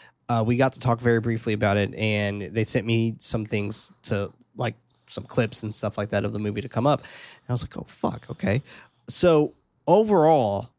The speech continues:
I think this movie is just super solid. I think it's a lot of fun. Um, do I think it's,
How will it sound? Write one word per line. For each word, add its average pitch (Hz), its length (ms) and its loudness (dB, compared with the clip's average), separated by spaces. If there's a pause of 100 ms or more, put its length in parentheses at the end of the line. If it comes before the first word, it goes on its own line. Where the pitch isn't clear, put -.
(360)
I 139 120 4
think 147 200 2
this 131 160 0
movie 120 180 2
is 107 120 -2
just - 180 -6
super 104 240 -6
solid. 110 420 0
I 107 60 -10
think 107 160 -10
it's 107 100 -14
a 107 40 -10
lot 101 160 -2
of 104 80 -4
fun. 110 400 0 (380)
Um, 104 180 0
do 123 100 2
I 127 60 4
think 123 160 -2
it's, 110 120 -2